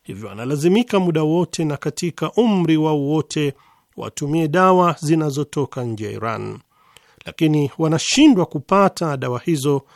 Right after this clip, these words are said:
kutokana na vikwazo vya kidhuluma walivyowekewa wananchi wa Iran na madola ya magharibi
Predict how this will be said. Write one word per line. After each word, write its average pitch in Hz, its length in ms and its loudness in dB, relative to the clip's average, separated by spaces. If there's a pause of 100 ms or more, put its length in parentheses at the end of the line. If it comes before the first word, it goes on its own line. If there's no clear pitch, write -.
(420)
kutokana 160 760 0
na 147 200 -2
vikwazo 175 680 -2
vya 170 240 0
kidhuluma 156 560 -2
walivyowekewa 143 680 -2
wananchi 135 400 -6
wa 135 120 -4
Iran 151 280 0
na 156 160 2
madola 156 420 0
ya 165 60 0
magharibi 170 580 2